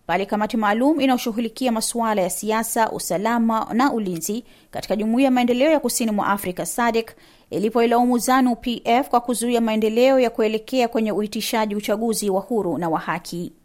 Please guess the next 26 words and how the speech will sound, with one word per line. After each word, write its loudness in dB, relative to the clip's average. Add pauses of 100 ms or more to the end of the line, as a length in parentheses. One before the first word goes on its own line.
(320)
Vyombo 4
vya 4
habari 4
vinavyokiunga 0
mkono 2
zanu 0
P -8
F 2 (440)
vilikasirika 2
baada 4
ya 0
taarifa 0
ya 2
kamati -4
hiyo 0 (280)
na -2
kuwakosoa 2
wapatanishi 2
wa 4
Afrika 0
Kusini -2
walioteuliwa 0
na 0
Rais -2
Jacob -4
Zuma. -2